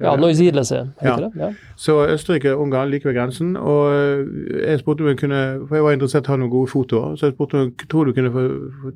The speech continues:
Speaker 2: ta bilder av disse tusen kuene som der går ned. Jo, vi skulle fint det, og da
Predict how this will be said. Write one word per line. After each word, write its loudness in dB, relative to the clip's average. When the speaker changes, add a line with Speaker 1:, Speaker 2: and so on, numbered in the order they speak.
Speaker 2:
ta -4
bilder 2
av 4
disse 0
tusen 0
kuene 0
som -4
der 0
går 0
ned. -4
Jo, 4
vi 2
skulle 0
fint 0
det, 4
og -2
da 0